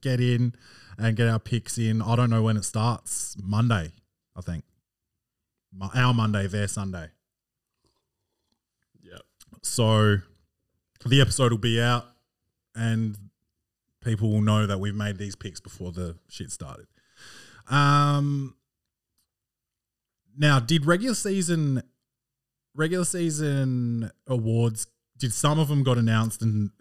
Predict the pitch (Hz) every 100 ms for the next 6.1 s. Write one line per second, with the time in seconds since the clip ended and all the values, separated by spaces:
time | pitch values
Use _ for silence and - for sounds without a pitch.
0 | - 123 127 127 117 120 110 110 107 104
1 | 107 107 156 196 117 123 127 113 104 98
2 | 95 92 90 87 90 90 87 87 90 -
3 | _ - - 85 85 82 82 - - 87
4 | 85 90 82 78 85 90 92 _ _ _
5 | _ _ _ _ _ _ 98 101 92 -
6 | -